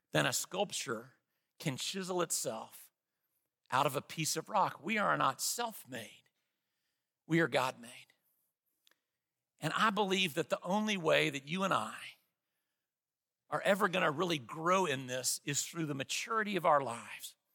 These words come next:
That, that we discover the same thing the people of Israel discovered, and that was this,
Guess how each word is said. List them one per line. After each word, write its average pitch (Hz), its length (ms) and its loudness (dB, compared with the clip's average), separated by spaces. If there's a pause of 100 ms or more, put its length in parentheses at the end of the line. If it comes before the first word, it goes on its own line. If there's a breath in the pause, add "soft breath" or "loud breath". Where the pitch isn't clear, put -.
(720)
That, 170 240 4 (480)
that 156 160 0
we 220 180 2
discover 202 420 2
the 147 80 -4
same 220 300 0
thing 220 180 -4
the 185 80 0
people 190 400 -2
of 165 100 2
Israel 185 440 -2
discovered, 147 520 0
and 131 140 0
that 220 220 0
was 180 240 -4
this, 220 320 2